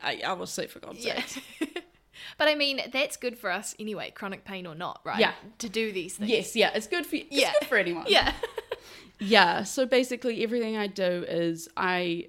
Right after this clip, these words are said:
Speaker 1: reduce stress. So I do, the deep breathing is really good because it's one of the only ways you can directly tell your body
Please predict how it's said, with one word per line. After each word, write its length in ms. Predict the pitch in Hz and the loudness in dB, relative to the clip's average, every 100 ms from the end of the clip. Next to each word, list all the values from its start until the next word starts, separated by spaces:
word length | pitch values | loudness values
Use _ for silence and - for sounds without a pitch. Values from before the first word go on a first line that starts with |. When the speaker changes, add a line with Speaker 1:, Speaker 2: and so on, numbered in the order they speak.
| - | -12
Speaker 1:
reduce 460 | 180 180 175 175 | -10 -8 -6 -6
stress. 360 | - - - 190 | -6 -8 -10 -8
So 160 | - 180 | -2 0
I 120 | 180 | 2
do, 180 | 180 - | 0 -2
the 140 | 202 | -4
deep 300 | 202 233 - | -4 -8 -6
breathing 340 | 208 202 226 | -2 -2 0
is 160 | 226 220 | -4 -2
really 180 | 208 202 | -2 -2
good 320 | 190 180 170 - | 0 -2 -2 -10
because 680 | 160 - 180 180 170 - _ - | -12 -6 -4 -4 -4 -10 _ -10
it's 160 | 214 240 | -8 -2
one 140 | 247 | -2
of 60 | 262 | -2
the 100 | 262 | 0
only 320 | 220 226 254 | 0 0 -2
ways 680 | 254 214 202 190 190 190 - _ _ _ _ _ - 175 | -2 0 0 -2 -6 -12 -16 _ _ _ _ _ -14 -8
you 220 | 196 208 | -4 -4
can 220 | 202 196 | -2 -4
directly 540 | 190 185 190 190 196 190 | -2 -2 -4 -4 -8 -6
tell 200 | 185 185 | -4 -4
your 120 | 180 | -4
body 600 | 180 180 175 165 170 | -2 -2 0 -2 -4